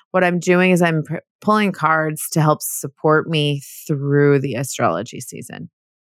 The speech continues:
So I'm not at all trying to figure out, like, what, what's gonna happen? What do I need to be ready for? But instead it's, what can I fall back on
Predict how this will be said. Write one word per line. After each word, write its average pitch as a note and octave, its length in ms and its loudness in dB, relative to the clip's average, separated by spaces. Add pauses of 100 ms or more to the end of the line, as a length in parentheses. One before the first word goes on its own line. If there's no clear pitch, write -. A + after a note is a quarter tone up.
(240)
So - 140 -4
I'm E3 100 -2
not E3+ 220 4
at F3 100 4
all D#3 220 4
trying D#3 160 -4
to D#3 60 0
figure D3 200 0
out, D3 280 2
like, C#3+ 180 -2 (340)
what, D3+ 180 -2 (180)
what's E3+ 280 -8
gonna E3+ 180 -2
happen? D#3+ 640 0
What F3 100 2
do F#3 60 4
I F3+ 140 2
need E3 120 0
to D3 60 -2
be C#3+ 100 -2
ready D#3+ 280 2
for? A3+ 260 0
But G3+ 140 0
instead E3 480 0
it's, D3+ 260 -4 (400)
what F3+ 160 2
can F3+ 120 0
I E3+ 100 4
fall D3+ 300 0
back C3+ 340 -4
on A#3+ 380 4